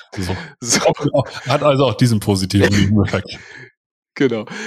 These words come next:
Speaker 2: Sie haben P J Williams geresigned, Safety. Ähm, sie haben Tre'Quan Smith geresigned, Wide Receiver, sehr wichtig. Ne, da sind sie auch nicht so tief aufgestellt. Und Smith fand ich prinzipiell gar nicht so schlecht. Und sie haben,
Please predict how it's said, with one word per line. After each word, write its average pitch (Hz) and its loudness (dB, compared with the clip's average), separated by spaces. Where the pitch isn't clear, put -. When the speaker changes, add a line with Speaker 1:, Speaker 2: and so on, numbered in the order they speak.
Speaker 2:
Sie - 0
haben 123 4
P 185 0
J 143 6
Williams 175 4
geresigned, 175 0
Safety. 175 0
Ähm, 104 -2
sie 101 -4
haben 104 -4
Tre'Quan - -4
Smith - -4
geresigned, 147 -2
Wide 110 0
Receiver, 135 0
sehr 101 -2
wichtig. 151 -4
Ne, 117 -2
da 104 -4
sind 101 -14
sie - -8
auch - -8
nicht 127 -10
so 131 -6
tief - -12
aufgestellt. 135 -2
Und 104 -12
Smith 123 -6
fand 110 -2
ich - -12
prinzipiell - -6
gar 98 -6
nicht 101 -12
so 98 -8
schlecht. 135 0
Und 202 4
sie 151 2
haben, 135 0